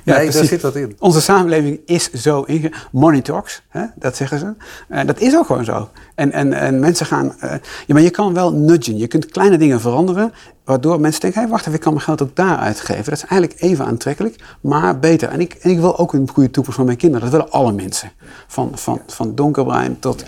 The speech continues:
Speaker 2: van donkerbruin, van donkergrijs in de zin van niet groen naar, naar helemaal groen. Maar sommigen hebben kleine nudges nodig om er te komen. En als je die nou maakt, en die hebben ook een financiële kant, en de bedrijven ervaren dat ook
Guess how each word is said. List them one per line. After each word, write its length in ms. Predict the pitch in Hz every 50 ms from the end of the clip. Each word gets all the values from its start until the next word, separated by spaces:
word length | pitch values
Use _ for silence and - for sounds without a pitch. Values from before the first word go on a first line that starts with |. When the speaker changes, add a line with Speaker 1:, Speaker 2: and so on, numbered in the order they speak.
| - - -
Speaker 2:
van 140 | - 120
donkerbruin, 380 | 120 135 127 - 135 131 151 151
van 120 | 131 123
donkergrijs 560 | 120 135 127 123 - 120 - - 117 127 131 120
in 80 | 117
de 80 | 120 117
zin 220 | 110 127 120 113
van 140 | 110 113 113
niet 140 | 123 131 127
groen 320 | - - 135 120 120 120 - - - - -
naar, 300 | - 127 131 120 117 120
naar 300 | 123 117 113 113 110 113
helemaal 300 | 117 120 117 113 110 113
groen. 300 | 110 - 107 104 107 113 - - - - - - -
Maar 200 | 127 135 127 127
sommigen 320 | - - 190 175 151 156 151
hebben 160 | 147 135 -
kleine 260 | - - 196 196 170
nudges 400 | 147 143 143 160 160 - 156 147
nodig 460 | 151 147 156 156 160 185 208 - - - - - - - -
om 160 | - 139 127
er 60 | 123
te 100 | 123 131
komen. 320 | - - 147 120 110 113 120
En 60 | 120
als 140 | 123 120 -
je 80 | 123
die 140 | 117 147 160
nou 260 | 156 147 127 120 117
maakt, 380 | 113 131 143 123 - - - -
en 120 | 139 123
die 100 | 113 123
hebben 180 | 131 131 117 117
ook 80 | 113
een 80 | 117 107
financiële 480 | - - 123 117 104 - 113 110 110 -
kant, 320 | - 165 185 233 247 - - _ _ _ - - - - - _ _ _ - - -
en 120 | - 113 107
de 60 | 107
bedrijven 420 | 104 107 117 117 131 127 104 113
ervaren 320 | 107 98 107 104 101 92 95
dat 160 | 98 104 131
ook 140 | 156 175